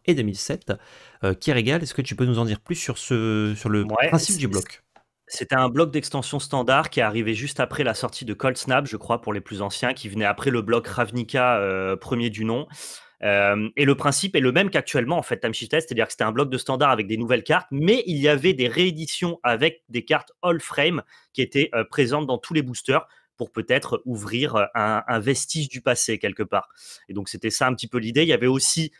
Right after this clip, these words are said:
Speaker 2: dans ce bloc-là des cartes avec une espèce de frame du futur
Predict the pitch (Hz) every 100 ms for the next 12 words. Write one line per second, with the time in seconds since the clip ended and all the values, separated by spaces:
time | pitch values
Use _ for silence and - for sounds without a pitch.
0 | _ 127 113 135 110 120 - 135 117 160
1 | - 123 110 - - _ _ _ 117 120
2 | - 151 110 113 - - 190 156 135 -
3 | 185 - 147 185